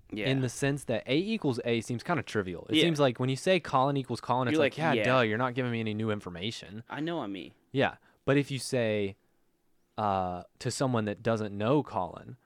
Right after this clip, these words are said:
Speaker 2: you
Speaker 1: Yeah.
Speaker 2: say, "Colin equals Mister Taylor."
Speaker 1: Yeah.
Speaker 2: It's like, "Oh, okay, now I
Speaker 1: Yeah.
Speaker 2: know there's, there's this different thing going on."
Speaker 1: Yeah,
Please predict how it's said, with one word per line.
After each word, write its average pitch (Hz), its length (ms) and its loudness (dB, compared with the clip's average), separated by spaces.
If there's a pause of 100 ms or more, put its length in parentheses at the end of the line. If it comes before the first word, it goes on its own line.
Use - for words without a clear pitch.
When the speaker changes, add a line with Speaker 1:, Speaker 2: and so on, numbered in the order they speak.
(140)
Speaker 2:
you 110 100 -6
Speaker 1:
Yeah. 113 40 -2
Speaker 2:
say, 95 380 -2 (760)
"Colin 135 460 0
equals 117 420 -4
Mister 104 340 -8
Taylor." 127 600 -4 (360)
Speaker 1:
Yeah. 107 400 -4
Speaker 2:
It's 104 80 0
like, 110 180 -2 (120)
"Oh, 151 440 4
okay, 131 260 0
now 127 260 2
I 160 100 4
Speaker 1:
Yeah. 135 60 2
Speaker 2:
know 117 360 2 (600)
there's, 123 280 2
there's 127 260 -2
this 113 180 -4 (140)
different 127 480 0 (500)
thing 143 360 0
going 95 280 -4
on." 92 320 -10
Speaker 1:
Yeah, 131 200 0